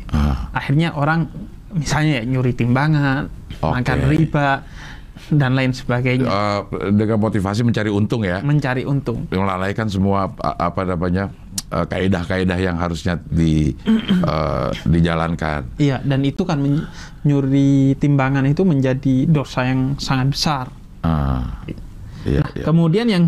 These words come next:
Speaker 2: ketiga, surat Al-, Al-Munafikun ayat kesembilan, harta dan anak-anak. Nah, ini juga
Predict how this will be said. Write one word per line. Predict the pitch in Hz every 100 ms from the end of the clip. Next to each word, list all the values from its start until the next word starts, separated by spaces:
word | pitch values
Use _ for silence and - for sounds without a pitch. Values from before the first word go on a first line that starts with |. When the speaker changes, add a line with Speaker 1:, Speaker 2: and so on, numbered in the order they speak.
| 160
Speaker 2:
ketiga, | - 156 233 233
surat | 226 165 156
Al-, | - 151 147
Al-Munafikun | - 160 151 147 143 - 196 185
ayat | 156 143 143
kesembilan, | - 156 151 170 220 139 170 - - - -
harta | - 151 147 - - 196
dan | 175 170
anak-anak. | 131 131 120 123 131 123 -
Nah, | 131 123
ini | 156
juga | 175 165 175